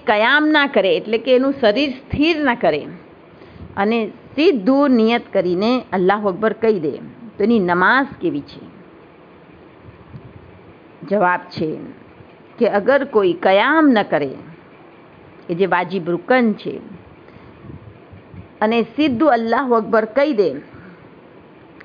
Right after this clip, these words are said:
નિયત કરીને, એનું શરીર હજી સ્થિર ન થયું હોય તો એની પૂરી નમાઝ બાતિલ છે. અઝીઝો,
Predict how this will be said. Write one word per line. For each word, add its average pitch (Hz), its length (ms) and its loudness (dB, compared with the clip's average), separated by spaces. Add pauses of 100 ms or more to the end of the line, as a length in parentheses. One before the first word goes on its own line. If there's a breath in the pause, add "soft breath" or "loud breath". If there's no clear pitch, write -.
નિયત 180 340 -2
કરીને, 160 380 -2 (840)
એનું 220 220 0
શરીર 226 320 2
હજી 226 200 -2
સ્થિર 311 300 0
ન 294 140 2
થયું 180 300 2
હોય 151 260 -4
તો - 60 -8
એની 165 220 -4 (160)
પૂરી 240 340 0 (140)
નમાઝ 190 400 2 (100)
બાતિલ - 320 -12 (140)
છે. - 100 -20 (1900)
અઝીઝો, 170 400 -6